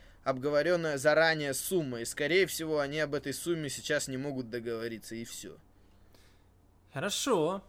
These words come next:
Speaker 2: хорошо. Это взгляд специалиста М М А, мне тут сказать нечего. Ты, наверное, лучше во всем этом разбираешься. И вот твоя экспертная оценка. Дальше Люк Харпер,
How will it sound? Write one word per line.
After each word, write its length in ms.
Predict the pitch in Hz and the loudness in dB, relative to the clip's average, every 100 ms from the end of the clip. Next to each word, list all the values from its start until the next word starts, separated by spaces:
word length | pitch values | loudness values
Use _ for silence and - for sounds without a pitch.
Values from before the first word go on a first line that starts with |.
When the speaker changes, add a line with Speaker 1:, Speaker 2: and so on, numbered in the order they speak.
| - | -16
Speaker 2:
хорошо. 500 | 117 156 - 160 135 | -12 -12 -12 -8 -6
Это 360 | 131 127 147 139 | -6 -8 -10 -8
взгляд 380 | 139 180 185 - | -8 -2 -2 -2
специалиста 680 | - - 220 226 151 - | -10 -4 -2 -2 -4 -4
М 80 | 160 | -4
М 160 | 160 226 | -2 0
А, 120 | 226 | -2
мне 100 | 151 | -2
тут 160 | - - | -8 -8
сказать 260 | 175 175 | -6 -4
нечего. 480 | 190 160 - 117 110 | -2 -4 -6 -14 -18
Ты, 280 | - 123 120 | -12 -12 -10
наверное, 440 | 113 120 123 127 | -10 -10 -8 -6
лучше 300 | 135 131 - | -6 -10 -14
во 60 | 113 | -14
всем 260 | - 113 | -14 -16
этом 180 | 113 113 | -16 -14
разбираешься. 760 | 117 113 123 180 185 - - 110 | -12 -8 -4 -2 -2 -4 -10 -12
И 40 | |
вот 220 | 117 131 - - - - - | -12 -12 -16 -20 -20 -20 -12
твоя 200 | 175 190 | -2 -2
экспертная 400 | 170 - 180 175 | -2 -4 -4 -4
оценка. 340 | 170 185 139 139 | -4 -4 -6 -2
Дальше 640 | 208 269 247 - 220 208 | 0 0 0 0 0 2
Люк 180 | 220 226 | 0 0
Харпер, 560 | 254 254 196 143 120 | 0 0 0 -6 -8